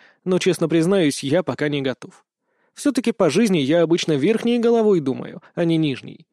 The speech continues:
А здесь ситуация выходит весьма двусмысленная, так что на самом деле Фанвизина поступила правильно. «Ты уверен, что Мария не зря ее остановила?» — шепнула мне Варвара.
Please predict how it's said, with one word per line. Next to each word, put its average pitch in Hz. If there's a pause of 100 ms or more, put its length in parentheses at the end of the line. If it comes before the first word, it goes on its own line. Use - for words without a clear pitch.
(220)
А 196
здесь 147
ситуация 147
выходит 147
весьма 156
двусмысленная, 160 (260)
так 208
что 185
на 185
самом 156
деле 226 (200)
Фанвизина 156
поступила 151
правильно. 135 (720)
«Ты 156
уверен, 147
что -
Мария 233
не 190
зря 190
ее 135
остановила?» — 156 (200)
шепнула 143
мне 135
Варвара. 143